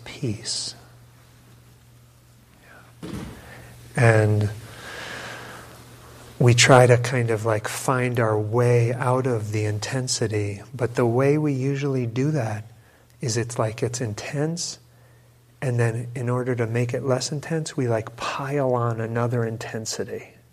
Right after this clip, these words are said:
you know? So it's like, "Okay, I have a bad day, and then I read, like, super intense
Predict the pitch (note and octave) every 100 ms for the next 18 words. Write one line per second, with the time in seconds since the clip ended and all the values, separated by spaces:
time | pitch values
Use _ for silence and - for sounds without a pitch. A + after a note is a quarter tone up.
0 | _ - - - - C3+ A#2+ A#2+ D3 -
1 | - - - - - - - - - C3+
2 | A2+ A#2 C#3+ C3+ - A2+ A2 A#2 A2+ A2
3 | C3 D3+ D3+ A#2+ C#3 C3 B2+ B2 A#2+ -
4 | - - - _ _ _ - - _ _
5 | _ _ _ - A#2+ A#2 B2 A#2+ B2 A#2+
6 | A#2 A2+ A#2 A2+ A#2 A2+ - - - -
7 | D3 C#3 D#3 C#3+ C#3 B2+ A#2+ A#2+ A#2+ B2+
8 | A#2+ A#2+ -